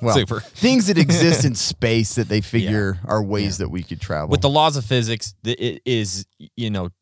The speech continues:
Speaker 2: technically possible in some ways,
Speaker 1: Exactly.
Speaker 2: what you're saying, right? Okay.
Speaker 1: So the brains of the world have said.
Speaker 2: Yeah. Um, okay, so let's look at some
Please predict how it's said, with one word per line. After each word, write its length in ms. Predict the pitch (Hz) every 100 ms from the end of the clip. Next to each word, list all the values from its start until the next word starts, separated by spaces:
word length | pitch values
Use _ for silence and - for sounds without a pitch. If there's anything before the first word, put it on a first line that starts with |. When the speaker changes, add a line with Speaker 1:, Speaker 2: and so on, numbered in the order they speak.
| -
Speaker 2:
technically 520 | 160 165 107 - 98
possible 580 | 87 101 82 90 76 71
in 100 | 90
some 160 | 85 90
ways, 220 | 76 76
Speaker 1:
Exactly. 380 | 90 90 87 92
Speaker 2:
what 40 |
you're 120 | 80 82
saying, 40 |
right? 260 | - 87 87
Okay. 200 | 82 90
Speaker 1:
So 340 | - 160 135 107
the 100 | 101
brains 680 | 92 117 110 104 95 - -
of 320 | 104 87 85
the 140 | 90
world 380 | 87 95 85 85
have 180 | 92 82
said. 300 | - 69 85
Speaker 2:
Yeah. 300 | 92 85 76 - _
Um, 440 | 131 147 147 139 117 -
okay, 300 | 143 190 127
so 160 | - 135
let's 420 | 131 180 247 -
look 440 | 127 156 165 - -
at 400 | 110 107 101 98 -
some 480 | - - 135 147